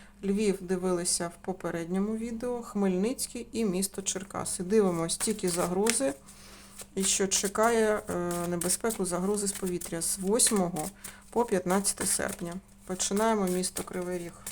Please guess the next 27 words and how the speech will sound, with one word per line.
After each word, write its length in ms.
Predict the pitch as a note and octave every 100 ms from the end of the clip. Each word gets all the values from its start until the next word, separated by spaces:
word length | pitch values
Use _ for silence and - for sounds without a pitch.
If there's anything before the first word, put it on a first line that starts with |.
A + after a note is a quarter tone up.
| - - - - - - -
Зроблю 380 | G3 G3+ G3+ G#3
вже 180 | G3 F#3+
сьогодні, 480 | - F#3+ B3 A3 F#3+
щоб 220 | - F3+ - - - - - -
всі, 400 | - - G#3 G#3
е, 120 | - F#3 E3+
були, 680 | E3+ F3+ F3 F3 G3 F#3+ G3 G3 - - - - - - - - -
ну, 120 | B3
по 140 | G#3 G3+
максимуму 680 | G3+ G#3 - G3 F3 E3+ E3+ -
попереджені. 800 | - F3+ F3 F3+ - E3+ F3 G3 - - -
Ну, 160 | G3+ G#3
якось 360 | F3 F3+ F#3
так. 240 | - - - - - - G3+ - - - - - -
Щоб 200 | - -
ніхто 400 | G3 G3+ G3+ B3+
не 160 | B3 F#3+
ображався. 800 | G3+ G3 F#3 F#3 D#3 - - - G3 - - - - - - - - - - - -
Так, 320 | G#3 F3 - -
з 140 | F#3
восьмого 600 | G3 A3+ - B3 B3 A#3
по 300 | A3+ - A3
п'ятнадцяте 760 | A3+ F#3+ F#3+ G3 G3+ G#3 G3+ G3
серпня. 680 | - G3 F3 F#3 F3+ F3 F3
Кривий 440 | G3+ G3+ G3 G#3
Ріг, 360 | G3 E3 - -
місто 380 | F#3 F3+ F3+ F3+